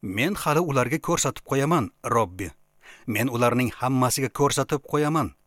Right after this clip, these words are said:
Ular mening yaxshi ona bo'la olishimni ko'rishadi. Tez orada oilamiz yana birga yashay boshlaymiz."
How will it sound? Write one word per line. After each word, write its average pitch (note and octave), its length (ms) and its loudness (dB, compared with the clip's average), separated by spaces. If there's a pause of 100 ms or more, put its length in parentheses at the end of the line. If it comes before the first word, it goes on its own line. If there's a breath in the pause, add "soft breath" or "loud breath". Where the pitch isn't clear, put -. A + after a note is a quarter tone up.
(720 soft breath)
Ular G#2 260 0
mening A2+ 300 0
yaxshi A2 320 -2
ona A#2 240 0
bo'la G#2+ 240 -2
olishimni G2+ 520 -2
ko'rishadi. E2+ 480 -6 (880)
Tez A#2+ 240 2
orada G#2+ 480 -2 (340 loud breath)
oilamiz A#2+ 560 0
yana A2 300 -2
birga G2 380 -6
yashay F#2 340 -4
boshlaymiz." F2 540 -8